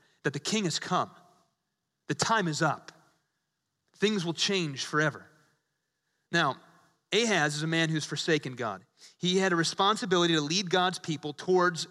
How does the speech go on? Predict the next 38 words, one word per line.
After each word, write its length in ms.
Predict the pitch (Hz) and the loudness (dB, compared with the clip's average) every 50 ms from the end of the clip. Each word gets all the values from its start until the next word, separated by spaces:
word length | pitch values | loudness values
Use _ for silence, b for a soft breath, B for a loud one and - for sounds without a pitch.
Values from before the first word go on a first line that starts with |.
| 156 | -4
godliness, 800 | 139 165 160 165 170 151 139 131 110 98 98 113 151 - - - b b b b b b b b | -2 2 2 2 2 0 -2 -6 -8 -8 -10 -10 -10 -12 -14 -16 b b b b b b b b
but 220 | 175 170 175 175 175 - | 2 2 2 0 -4 -10
he 180 | - - 202 185 | -6 -4 -2 0
had 240 | 190 185 160 143 - _ _ - | 2 0 0 -2 -8 _ _ -6
completely 440 | - 175 - - 233 254 220 214 196 | -4 -4 -2 -2 -2 0 2 2 2
abandoned 400 | 165 160 165 180 185 175 135 113 | 2 4 2 2 2 0 -2 -2
that. 120 | 107 110 | -4 -2
He, 80 | 151 175 | -2 -2
in 60 | 170 | 0
fact, 240 | 147 196 202 196 - | 0 0 -2 0 0
he 60 | 196 | 0
had 100 | 170 165 | 0 0
sacrificed 720 | - - - 208 226 - 220 185 - 180 160 151 147 - | 0 0 0 0 0 0 -4 -4 -2 0 0 0 0 -2
his 160 | 160 143 - B B B 143 B - | -6 -8 -8 B B B -10 B 0
own 280 | 190 202 226 220 208 | 0 2 2 0 0
son 500 | - - - - 202 214 196 143 123 135 - | 0 0 0 0 2 2 2 2 0 -2 -2
on 180 | - 165 185 196 | 0 0 2 2
an 80 | 175 160 | 2 0
altar 320 | 156 185 202 - 143 120 | 0 0 0 -2 -4 -8
to 100 | 131 135 | -8 -6
try 220 | - - 175 170 | -4 -2 0 0
to 60 | 165 156 | 0 0
appease 460 | 147 - - 175 165 165 160 151 - B B B B B B - - | -2 -2 -4 -4 -4 -2 -4 -4 -8 B B B B B B -6 -2
false 420 | 202 185 190 190 175 - - - - 156 | 0 0 2 0 -2 -4 -8 -10 -10 -4
gods. 580 | 147 170 180 185 160 131 107 - - - - - b b b b b b b b - | 0 2 2 2 2 0 -2 -6 -12 -12 -12 -14 b b b b b b b b 0
For 100 | 180 180 | 4 4
Ahaz, 460 | 208 254 240 208 180 170 180 190 165 | 4 4 4 4 2 2 2 0 -2
this 140 | 175 165 175 | -4 -6 -4
is 60 | 156 | -2
a 80 | 165 | -2
sign 340 | 156 - - 196 185 196 190 | -2 -2 0 0 2 2 2
of 120 | 170 156 - | 0 0 -2
terror. 540 | - - - 214 214 175 139 95 85 - - _ | -6 -4 0 2 4 4 2 0 -4 -10 -14 _
God's 300 | - 180 180 180 180 - | -2 0 2 2 2 0
gonna 140 | - 175 165 | 0 0 0
be 100 | 156 160 | 0 0
with 220 | 151 180 185 170 135 | 2 2 2 2 0
them. 200 | 117 98 - | -6 -12 -14